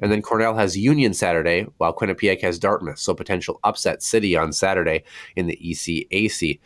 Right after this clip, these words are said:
Uh, C C H A two point oh, Lake Superior travels to N M U, Saint Thomas at Mankato, Tech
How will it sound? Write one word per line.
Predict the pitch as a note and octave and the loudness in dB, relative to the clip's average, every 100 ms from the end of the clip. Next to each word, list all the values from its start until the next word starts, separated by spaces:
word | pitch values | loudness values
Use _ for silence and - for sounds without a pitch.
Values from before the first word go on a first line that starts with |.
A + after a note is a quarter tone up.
| - - - | -20 -6 -2
Uh, | F#2+ | 0
C | F2 C3+ C3 | 0 0 2
C | C3 | 0
H | B2 | 2
A | B2 A#2+ | 0 0
two | B2+ | -2
point | - G#2+ | 0 2
oh, | A2+ F2+ | 2 4
Lake | G2+ - | 2 0
Superior | F#2+ G#2+ G2+ | -2 0 0
travels | F#2 F#2+ F#2 F2+ F2 | 0 0 2 2 0
to | - | -2
N | G2 E2+ | 0 0
M | E2+ | 0
U, | F#2 B2+ C3+ | 0 2 0
Saint | - G2+ F#2+ - | -2 -4 -4 -2
Thomas | G2 G2 F2+ - | 0 2 0 -2
at | F#2 F2+ | -4 0
Mankato, | D#2+ D#2 D2 A#2 A#2+ A#2 A#2 - - _ | 0 -2 -2 0 2 2 0 -8 -20 _
Tech | - B2 | -4 -4